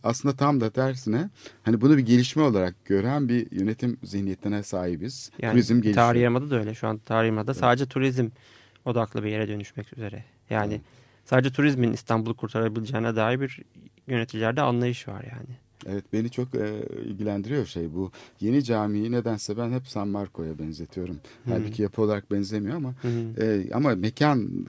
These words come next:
Speaker 1: kurgusu olarak sanki böyle bir işte deniz kenarı, tam
Speaker 2: Hı.
Speaker 1: şey, kanalın kenarı, Haliç'in kenarı falan. Fakat orada belediyenin yapmaya çalıştıklarını gördükçe aklıma Venedik geliyor. Yani oraya işte granitlerle kaplamak, işte
Speaker 2: Hı.
Speaker 1: seyyar satıcılarla,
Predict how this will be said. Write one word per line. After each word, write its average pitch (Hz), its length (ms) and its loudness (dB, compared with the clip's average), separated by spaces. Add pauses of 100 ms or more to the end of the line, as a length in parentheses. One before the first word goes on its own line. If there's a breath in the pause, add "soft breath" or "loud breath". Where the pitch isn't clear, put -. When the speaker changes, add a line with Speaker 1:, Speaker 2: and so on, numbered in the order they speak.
Speaker 1:
kurgusu 110 400 -4
olarak 110 360 -2
sanki 107 320 -6
böyle 107 260 0
bir 101 180 -8 (220)
işte 85 260 -10
deniz 95 280 -4
kenarı, 85 480 -6
tam 107 240 -6
Speaker 2:
Hı. 117 120 -2
Speaker 1:
şey, 107 240 -4
kanalın 92 400 -6
kenarı, 87 420 -8
Haliç'in 98 420 -8
kenarı 78 440 -8
falan. 95 260 -4 (640 loud breath)
Fakat 175 420 0
orada 139 440 4
belediyenin 123 380 8
yapmaya 117 340 4
çalıştıklarını 104 540 0
gördükçe 123 540 2
aklıma 127 460 2
Venedik 123 420 4
geliyor. 73 420 -6
Yani 98 280 -4
oraya 107 220 0
işte 101 200 -6
granitlerle 98 640 -2
kaplamak, 95 640 -6
işte 120 220 -6
Speaker 2:
Hı. 101 180 -2
Speaker 1:
seyyar 104 340 0
satıcılarla, 98 720 -4